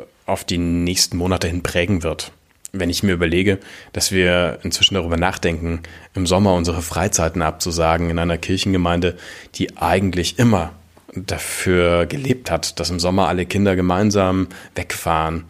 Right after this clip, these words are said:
dann zeigt das schon, wie stark dieser Virus, ähm, welche Macht dieser Virus auch hat. Ähm, ob es nie wieder so sein wird, das hoffe ich natürlich nicht.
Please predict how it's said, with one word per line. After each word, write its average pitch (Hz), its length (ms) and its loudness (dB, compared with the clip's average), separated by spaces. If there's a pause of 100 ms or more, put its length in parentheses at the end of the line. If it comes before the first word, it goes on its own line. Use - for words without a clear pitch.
(500)
dann 90 640 -2 (160)
zeigt 98 300 -6
das 104 120 2
schon, 95 580 2 (400)
wie 98 320 -4
stark 98 580 0 (480)
dieser 98 280 0
Virus, 95 560 0
ähm, 87 480 0 (340)
welche - 200 -2
Macht 90 340 2
dieser 80 220 0
Virus 80 380 -4
auch 80 200 -4
hat. - 260 -6 (640)
Ähm, 87 760 0 (640)
ob 95 140 -4
es 92 180 2
nie 110 200 0
wieder 101 160 4
so 87 120 0
sein 92 320 4
wird, 82 140 0
das - 140 -4
hoffe - 160 -8
ich - 100 -8
natürlich 82 360 -6
nicht. 110 360 -4